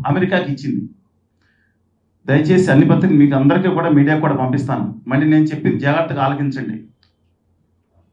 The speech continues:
అమెరికా కంపెనీ గుజరాత్లో పెట్టుబడి పెడితే ఒక్కొక్క ఉద్యోగానికి మూడు కోట్ల ఇరవై లక్షల రూపాయలు అక్షరాల.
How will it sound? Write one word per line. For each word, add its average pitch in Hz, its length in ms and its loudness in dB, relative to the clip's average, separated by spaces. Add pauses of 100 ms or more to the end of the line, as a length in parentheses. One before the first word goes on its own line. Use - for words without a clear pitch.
(1200)
అమెరికా 185 480 2
కంపెనీ 180 380 0 (200)
గుజరాత్లో 185 580 4 (140)
పెట్టుబడి 185 380 0
పెడితే - 340 0 (340)
ఒక్కొక్క 214 380 -2
ఉద్యోగానికి 185 720 0 (260)
మూడు 226 260 4 (200)
కోట్ల 190 460 2 (220)
ఇరవై 185 260 -2 (140)
లక్షల - 540 -2 (140)
రూపాయలు 196 400 4 (100)
అక్షరాల. 190 480 2